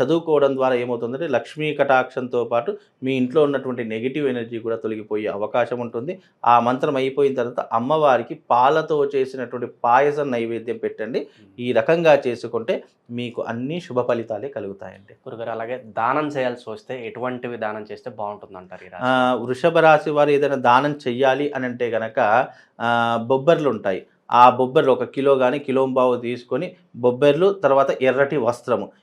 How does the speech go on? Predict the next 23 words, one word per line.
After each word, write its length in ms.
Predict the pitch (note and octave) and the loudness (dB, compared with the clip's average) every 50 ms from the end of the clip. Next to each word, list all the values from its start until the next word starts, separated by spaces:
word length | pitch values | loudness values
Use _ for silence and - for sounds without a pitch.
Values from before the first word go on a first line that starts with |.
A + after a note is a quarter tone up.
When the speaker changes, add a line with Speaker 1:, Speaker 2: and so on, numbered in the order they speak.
| _ - A#2+ | _ -8 -2
Speaker 1:
ఈ 140 | B2+ C3 - | 2 2 2
రెండు 300 | B2 C3 D3+ E3 E3+ E3 | 2 2 2 2 2 2
తీసుకొని 560 | D3 C#3+ C#3 C3 C3+ - - C3+ D#3+ G3 - | 2 -2 -4 -4 -4 -4 -4 -4 -4 -4 -6
దగ్గరలో 520 | B2 B2 B2 B2 B2+ D3+ D#3 D3+ D3+ D3+ | -2 -2 -2 0 2 0 0 2 2 2
ఉన్నటువంటి 400 | C#3+ C#3+ C#3+ C3 C3 C3 B2 C3 | 2 2 -2 -4 -4 -6 -6 -6
దేవాలయానికి 880 | A#2+ A#2+ A#2+ B2 B2+ C#3 C#3+ C#3+ C3+ C3+ B2+ B2+ B2+ B2 B2 A#2+ A#2 B2 | -4 -4 -2 0 2 4 4 4 4 4 4 2 2 2 2 0 -2 -6
వెళ్ళి 240 | A#2+ A#2 B2 C#3+ C#3+ - | -6 -6 -6 -6 -6 -6
అక్కడ 200 | B2+ - - B2 | -4 0 0 0
అర్చకుడికి 720 | B2 A#2 - - - - E3 D3 C#3+ C3 B2+ C#3+ E3 - _ _ _ _ - A#2 | 2 2 0 0 0 -2 -2 0 0 -2 -2 -4 -8 -12 _ _ _ _ -12 -2
దానం 440 | A2+ B2 B2 B2+ C#3+ D#3 D#3+ D3+ D3+ C3+ | 4 8 8 8 8 6 4 0 0 -2
చేసి, 160 | A#2+ A#2+ B2 | -4 -2 -2
సంకల్పము, 600 | - A#2 A#2 C3 C3 D3 D3 C#3+ C#3 C#3 D3 E3 E3+ C#3+ A#2+ | -2 -2 -2 0 2 2 2 2 2 -2 -2 -4 -6 -4 -2
గోత్రము 440 | A#2+ B2+ B2+ B2+ C#3+ C#3+ D#3+ F3 - - | -2 -2 0 2 2 2 2 0 -2 -2
ఇవన్నీ 400 | B2 A#2+ B2 B2 C3 C#3 C#3 C3+ - | -2 -2 -2 -2 -2 -2 -4 -2 -4
చెప్పుకొని, 480 | A#2 - - C#3 C#3 C#3 C#3+ G3+ A#3+ - - _ _ _ _ - _ _ _ - - | -4 -2 -2 -4 -2 0 -2 -2 -2 -6 -12 _ _ _ _ -20 _ _ _ -20 -8
"సకల 560 | - - C3+ - - - D#3+ D#3+ E3 D3+ - - | 0 2 2 2 6 6 6 8 8 6 4 2
అరిష్ట 380 | C3 C#3 D3+ D3 - - - | 0 0 -2 -4 -4 0 0
దోష 340 | D3 C#3 C#3+ D3 C#3+ C#3 C#3+ | 2 2 4 2 2 2 0
పీడా 460 | C#3+ - C#3 C3+ C#3 C#3 C#3 C3+ C3+ | -2 -4 -4 -4 0 4 4 4 4
పరిహారోస్తు" 1040 | C3 C3 B2 C3 C3 B2+ C#3 C3 C3 C3 B2+ B2+ B2+ B2 B2+ - - D3 C#3 C#3 - | 4 2 0 0 0 2 4 6 6 6 4 2 -2 -2 -4 -2 0 0 0 0 0
అనుకునేటటువంటి 840 | B2+ B2 B2+ B2 B2+ B2+ B2+ B2+ B2 B2 A#2 A#2+ A#2+ A#2+ A#2 A2 - _ _ _ _ - | -2 -2 -2 -2 -4 -4 -4 -4 -6 -8 -10 -10 -10 -10 -10 -10 -12 _ _ _ _ -2
సంకల్పం 480 | B2 C3 C#3+ E3+ E3 D#3+ D#3+ D#3 D3 | -2 0 2 2 2 2 2 -2 -2
చెప్పుకొని, 580 | C#3 C#3 B2 B2 - A#2 - C3+ D#3+ A3+ - | 0 -2 -4 -4 -6 -8 -6 -6 -6 -6 -8